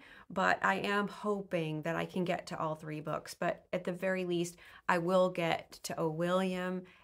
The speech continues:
and, um, you know, I will read, reread Lucy by the Sea, whether it's this month or maybe early next month.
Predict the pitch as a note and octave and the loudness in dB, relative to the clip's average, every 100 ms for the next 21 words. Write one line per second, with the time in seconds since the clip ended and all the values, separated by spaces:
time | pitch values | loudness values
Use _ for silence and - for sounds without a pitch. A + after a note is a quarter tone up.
0 | _ F3 E3 D#3+ D#3+ D#3 D#3 D#3+ D#3+ D3+ | _ -4 -2 0 0 -2 -4 -8 -6 -6
1 | D3+ C#3+ D3 - _ _ _ - E3 D3+ | -4 -4 -6 -12 _ _ _ -8 -4 -4
2 | D3 - F3+ F#3 F#3 E3+ D#3+ D#3 E3 D3+ | -4 0 2 4 4 4 0 -2 -2 -2
3 | D#3 D3 D#3+ D#3 D3+ D3+ C#3+ - D3+ C#3+ | -2 -4 -4 -4 -2 -2 -2 -4 -6 -4
4 | C#3+ D3 - _ - E3 D#3 D#3 E3+ - | -6 -8 -16 _ 0 2 2 0 -4 -4
5 | - F3 F3 E3 D3+ D3 - - D#3+ D#3 | -2 -2 -2 -2 -2 -4 -10 -8 -4 -2
6 | D3 D3+ D#3 D#3+ D3+ - D3+ D#3 D3 - | -2 -2 -2 -2 -2 -4 -6 -4 -4 -4
7 | - - D#3+ - - - | -6 -10 -4 -4 -4 -12